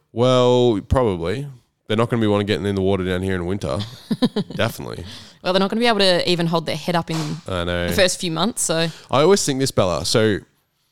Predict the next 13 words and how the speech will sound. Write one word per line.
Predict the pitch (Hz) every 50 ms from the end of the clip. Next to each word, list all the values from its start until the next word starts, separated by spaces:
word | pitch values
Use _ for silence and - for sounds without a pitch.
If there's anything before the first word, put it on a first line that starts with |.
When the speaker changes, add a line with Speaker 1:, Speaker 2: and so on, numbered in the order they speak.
| _ _ _
Speaker 1:
you | 110 113 123 135 147 156 170 175
go, | 139 165 143 139 131 -
"Oh, | 113 120
you | 123 113 110
don't | 120 123 113
like | 117 117 117 113 -
warm | 107 107 101 95 95
weather." | 98 92 78 53
But | - 107 90
what | 98 113 123
if | 156 147 -
your | 139 139 123 117 110
son | - - - - 107 98 90 67 64 - 107 135 160